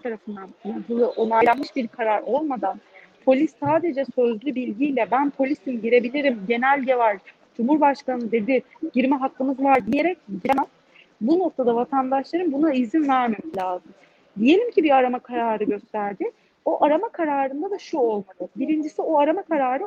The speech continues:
o eve, o meskene, o kapalı alana yönelik mi, özgü mü? Yani genel bir arama kararıyla da bütün evler, ilçelerdeki,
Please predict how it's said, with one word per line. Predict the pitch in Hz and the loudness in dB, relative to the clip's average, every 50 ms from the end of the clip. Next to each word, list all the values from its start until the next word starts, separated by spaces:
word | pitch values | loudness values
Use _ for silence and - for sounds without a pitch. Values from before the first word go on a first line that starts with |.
| - - | -4 -2
o | 277 294 - | 0 2 4
eve, | 269 277 262 269 240 - | 4 4 4 4 2 0
o | - 262 269 | 0 0 0
meskene, | 269 262 254 320 320 - 254 247 233 - - | -2 -4 -6 -6 -6 -6 -4 -4 -4 -6 -4
o | - 320 - | -6 -6 -4
kapalı | - 285 - - 285 285 311 294 | -4 -6 -2 0 0 2 2 2
alana | 269 262 262 294 277 | 2 0 -2 -2 -2
yönelik | 247 240 247 247 247 254 _ 226 | -4 -6 -6 -8 -10 -12 _ -10
mi, | 214 - - | -6 0 0
özgü | 233 226 - - 262 | 0 0 0 -4 -6
mü? | 233 214 190 _ _ _ - - - _ - | -6 -8 -10 _ _ _ -20 -20 -8 _ 2
Yani | 240 240 240 240 233 202 | 4 4 4 4 4 4
genel | 254 247 254 285 294 285 254 | 4 4 4 2 0 2 2
bir | 285 240 | 2 2
arama | 247 254 262 277 - | 2 2 0 -2 -4
kararıyla | - 285 262 262 254 254 254 247 311 330 320 285 214 | -2 -2 0 0 0 0 0 2 2 2 2 2 2
da | 233 208 202 | 0 -2 -4
bütün | 220 - - 269 | -6 -6 -6 -4
evler, | - 247 240 233 240 240 - _ _ _ - | 0 2 2 2 2 0 -2 _ _ _ -8
ilçelerdeki, | 220 202 - - 254 233 233 220 214 214 - 233 220 _ - 233 233 233 | -8 -8 -6 -4 0 2 4 4 4 4 2 -2 -4 _ -6 -4 -4 -4